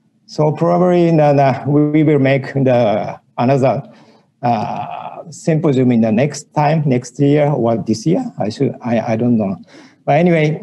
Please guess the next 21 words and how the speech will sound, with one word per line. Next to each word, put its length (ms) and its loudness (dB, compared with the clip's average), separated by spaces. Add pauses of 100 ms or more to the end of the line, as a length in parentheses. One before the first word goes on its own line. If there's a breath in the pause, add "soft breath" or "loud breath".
uh, 360 2
th-, 280 -4
that 200 0
time 460 0
and 220 0
our 580 0 (220)
discussion 500 0
will 200 4
change 640 0
more, 440 0 (160)
probably. 560 -4 (1700)
That's 320 -2
my 220 2
observation. 760 0
And 280 2 (140)
finally, 640 2
I 220 0
would 80 2
like 200 0
to 80 0
thank 280 0